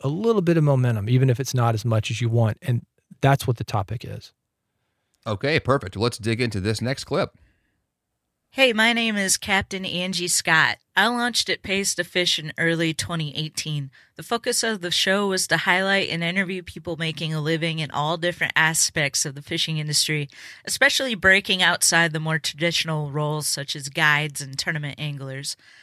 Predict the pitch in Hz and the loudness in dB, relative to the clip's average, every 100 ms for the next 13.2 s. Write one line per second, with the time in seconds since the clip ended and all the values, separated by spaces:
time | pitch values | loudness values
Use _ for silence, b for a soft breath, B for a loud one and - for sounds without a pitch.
0 | B B 220 269 285 254 - 233 226 214 | B B 4 4 2 -2 0 0 0 -2
1 | - 214 220 226 220 - 180 165 - 170 | -2 0 0 -2 -2 -2 -4 -2 0 0
2 | - - 180 175 165 151 143 165 151 - | 0 0 2 2 0 -6 -2 2 2 2
3 | - - 165 160 160 165 160 - 160 - | 0 -2 -4 -4 -2 -4 -4 -4 -4 -6
4 | 156 156 156 170 196 202 170 165 190 185 | -6 -6 -6 -2 0 0 2 4 4 4
5 | 180 180 - _ _ 175 165 175 175 175 | 2 0 -4 _ _ -4 2 2 4 2
6 | - 165 165 - 170 156 143 139 139 - | 2 2 0 -4 -4 -4 -4 -6 -6 -8
7 | - b b b 180 202 339 330 - 285 | -10 b b b -6 -2 0 -2 -4 -2
8 | 254 233 208 - 233 220 - 196 220 233 | 0 0 -2 -2 -2 -2 -4 -2 0 2
9 | 214 185 180 202 175 190 185 180 170 165 | 2 0 -2 -4 -4 -4 -2 0 0 -2
10 | 160 170 170 170 170 156 170 170 165 - | -2 -2 -2 -2 -4 -2 0 2 0 -4
11 | 180 165 156 147 - 170 175 170 143 165 | 0 0 0 -4 -2 -2 -2 -4 -4 -6
12 | - 170 160 165 160 160 156 - 165 160 | -4 -4 -4 -4 -6 -6 -8 -4 -2 2
13 | - | 2